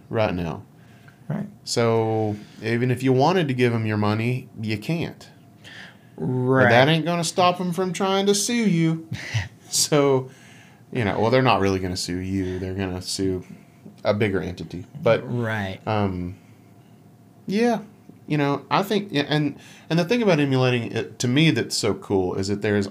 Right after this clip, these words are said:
Speaker 1: all these awesome little handheld emulators that you can buy from these Chinese companies, mainly.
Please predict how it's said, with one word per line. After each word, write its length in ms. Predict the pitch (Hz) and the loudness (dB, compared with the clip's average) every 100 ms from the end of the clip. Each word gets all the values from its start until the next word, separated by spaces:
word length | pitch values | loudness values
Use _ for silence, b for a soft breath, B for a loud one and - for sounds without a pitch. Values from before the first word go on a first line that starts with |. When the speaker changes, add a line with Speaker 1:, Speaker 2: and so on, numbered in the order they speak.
| - | -4
Speaker 1:
all 340 | 143 156 160 | -2 0 0
these 600 | 160 127 104 104 104 104 - B B B B B - | 0 0 2 2 0 -2 -10 B B B B B 2
awesome 500 | 127 123 120 127 123 | 4 4 2 -2 -2
little 220 | 113 104 | 0 0
handheld 600 | 101 120 117 110 104 95 - | -2 -2 -2 -2 -2 -4 -4
emulators 600 | 92 98 92 90 87 92 | -4 -4 -4 -6 -8 -6
that 80 | 95 | -4
you 120 | 98 | -4
can 180 | 98 104 | -2 -2
buy 260 | 98 92 90 | 0 -2 -4
from 220 | - 101 | -4 -2
these 160 | 95 | -2
Chinese 460 | - - 98 95 92 | -4 -4 -2 -4 -6
companies, 520 | - 85 82 92 123 - B B B | -8 -6 -6 -8 -8 -16 B B B
mainly. 420 | 104 98 85 90 | -2 -2 -2 -6